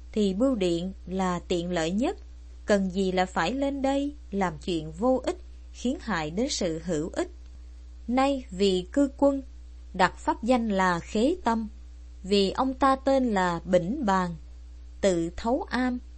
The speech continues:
Nếu tâm ông ta quả thật ngay thẳng, kiên cố, chẳng động như bàn thạch, tức đá tảng, lại còn thấu đảng, tức gột rửa sạch những chất dơ bên ngoài, thì bổn thể của tâm ấy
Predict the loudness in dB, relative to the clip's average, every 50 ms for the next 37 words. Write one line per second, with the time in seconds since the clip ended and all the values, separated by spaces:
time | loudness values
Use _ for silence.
0 | -16 -16 -16 -16 -16 -16 -16 -16 -16 -10 -4 0 2 4 4 4 4 2 2 2
1 | 2 2 2 0 0 0 0 2 2 2 2 2 2 0 -2 0 2 2 2 2
2 | 2 0 -2 -2 -2 -2 -2 0 0 2 0 0 0 -2 -2 -2 -2 -4 -6 -6
3 | -6 -10 -14 -2 2 2 4 4 2 0 2 2 4 4 4 2 0 0 0 0
4 | 0 2 0 0 2 4 4 4 2 0 0 0 2 2 2 4 2 2 2 -2
5 | -4 -2 0 0 0 -2 -6 -16 -16 -16 -16 -16 -16 -16 -4 -2 -2 -2 0 -2
6 | 0 0 0 0 0 -2 -2 -2 -2 -4 -4 -6 -8 -10 -12 -16 -16 -16 -16 -16
7 | -16 -6 2 4 4 4 6 4 4 4 4 2 -2 0 0 2 2 2 2 2
8 | 2 0 0 -2 -4 -6 -8 -10 -14 -16 -16 -16 -16 -4 -2 -2 -2 -2 -8 -10
9 | 0 2 2 4 2 2 0 0 0 0 0 -2 -4 -6 -6 -8 -10 -16 -16 -16
10 | -16 -16 -16 -16 -6 -2 2 2 2 2 2 -2 0 0 0 0 0 0 4 4
11 | 6 6 6 6 4 4 4 4 2 2 2 2 0 -2 -6 -10 -14 -16 -18 -18
12 | -16 -16 -16 -16 -16 -12 -2 2 4 4 4 4 4 4 6 6 6 6 4 0
13 | -2 0 2 2 4 2 2 2 0 -2 0 2 2 2 2 0 0 0 0 2
14 | 2 0 0 -2